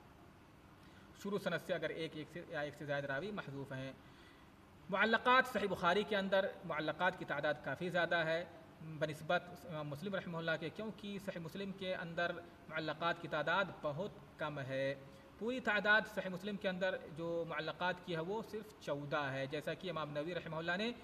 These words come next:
صحیح مسلم کے، کی شرح کے مقدمے کی شرح میں ذکر کیا ہے کہ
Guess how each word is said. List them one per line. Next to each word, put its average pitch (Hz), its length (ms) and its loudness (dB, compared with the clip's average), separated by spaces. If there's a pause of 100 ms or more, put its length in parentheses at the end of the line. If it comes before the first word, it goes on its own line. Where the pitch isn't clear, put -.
(420)
صحیح 175 180 -2
مسلم 170 340 -4
کے، 208 340 -4 (320)
کی 156 100 -4
شرح 196 300 2 (180)
کے 165 440 -4
مقدمے 151 420 -4
کی 180 140 -6
شرح 185 280 -2
میں 160 240 -4
ذکر 175 260 -8
کیا 160 180 0
ہے 156 160 2 (360)
کہ 208 460 -6